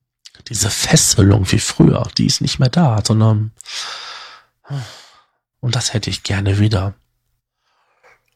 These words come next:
Aber wie gesagt, ich kann nicht jedes Mal hingehen und etwas komplett Neues machen, nur um nochmal dieses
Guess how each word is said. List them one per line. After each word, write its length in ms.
Aber 280
wie 140
gesagt, 400
ich 140
kann 280
nicht 260
jedes 420
Mal 160
hingehen 460
und 220
etwas 380
komplett 440
Neues 400
machen, 380
nur 340
um 100
nochmal 480
dieses 560